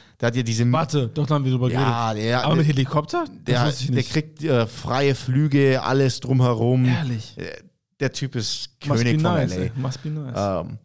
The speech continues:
Speaker 1: hat ja jetzt momentan die Nummer eins Recruiting-Klasse für nächstes Jahr schon.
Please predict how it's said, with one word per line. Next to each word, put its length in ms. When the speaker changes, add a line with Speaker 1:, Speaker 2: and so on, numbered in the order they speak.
Speaker 1:
hat 240
ja 380
jetzt 320
momentan 580
die 120
Nummer 420
eins 320
Recruiting-Klasse 720
für 160
nächstes 400
Jahr 160
schon. 380